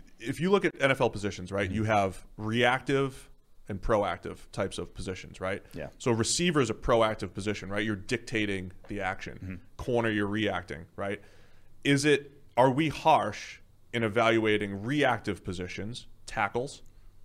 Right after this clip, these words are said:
Speaker 1: uh, offensive linemen in general, they have to pass protect.
Speaker 2: Mm-hmm.
Speaker 1: Corners, they have to respond to receivers. Are we harsh on them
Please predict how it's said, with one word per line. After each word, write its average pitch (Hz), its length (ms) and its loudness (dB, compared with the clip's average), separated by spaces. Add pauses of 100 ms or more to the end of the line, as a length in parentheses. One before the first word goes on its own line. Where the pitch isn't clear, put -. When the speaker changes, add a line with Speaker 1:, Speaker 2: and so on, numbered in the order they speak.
Speaker 1:
uh, 98 140 -8
offensive 113 360 0
linemen 110 260 -2
in 117 80 -4
general, 101 420 -6
they 101 80 -6
have 104 100 -6
to - 80 -16
pass 90 240 -4
protect. - 380 -8 (260)
Speaker 2:
Mm-hmm. 87 140 -10
Speaker 1:
Corners, 120 640 -2
they 110 100 -2
have 104 140 0
to 101 100 -8
respond 101 420 -6
to 98 60 -10
receivers. 101 380 -8
Are 113 80 -2
we 135 100 0
harsh 143 380 2
on 107 160 0
them 98 300 -8